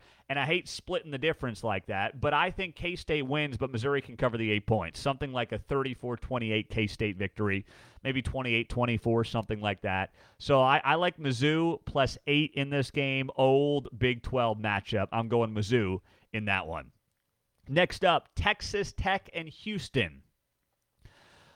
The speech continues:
So a lot of people are freaking out about Houston needing triple overtime to beat U T S A, Texas San Antonio. Now that's a, you know, it's a good program there, okay?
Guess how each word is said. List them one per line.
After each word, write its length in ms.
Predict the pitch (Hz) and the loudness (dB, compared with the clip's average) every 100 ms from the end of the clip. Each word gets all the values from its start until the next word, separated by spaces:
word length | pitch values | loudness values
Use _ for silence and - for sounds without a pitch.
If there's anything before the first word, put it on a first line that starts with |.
| _ | _
So 320 | - 214 202 - | 0 4 4 4
a 80 | 175 | 4
lot 180 | 190 | 6
of 60 | 226 | 4
people 240 | 226 214 | 0 0
are 80 | 180 | -2
freaking 340 | - 180 170 160 | 0 -2 -2 2
out 120 | 151 | 2
about 220 | 143 131 | 2 0
Houston 640 | - 156 135 143 127 117 - _ _ | 0 -2 0 0 -2 -2 -12 _ _
needing 280 | 131 127 117 | 2 2 0
triple 300 | - 165 151 | 0 0 4
overtime 400 | 139 123 127 120 | 2 2 4 2
to 40 | 113 | 2
beat 280 | 101 117 - _ _ _ _ | 0 0 -2 _ _ _ _
U 120 | 123 123 | 0 0
T 300 | - 123 107 | 2 0 2
S 220 | 98 - | 0 -2
A, 260 | 85 65 - _ _ _ _ _ _ _ _ - | -4 -6 -18 _ _ _ _ _ _ _ _ -2
Texas 320 | 131 - 117 | -2 -2 -6
San 180 | - 110 | -2 -2
Antonio. 560 | 101 107 98 78 62 - _ - - | -2 0 -2 -4 -12 -16 _ -20 -6
Now 120 | - | 2
that's 180 | 320 - | 2 6
a, 240 | 523 480 | 6 6
you 60 | 285 | 4
know, 100 | 269 | 2
it's 100 | 285 | 2
a 60 | |
good 160 | 254 269 | -2 0
program 540 | - 254 151 123 69 - | 4 6 6 2 0 -6
there, 220 | 120 98 90 | 0 2 2
okay? 440 | - 160 175 208 | 4 4 4 0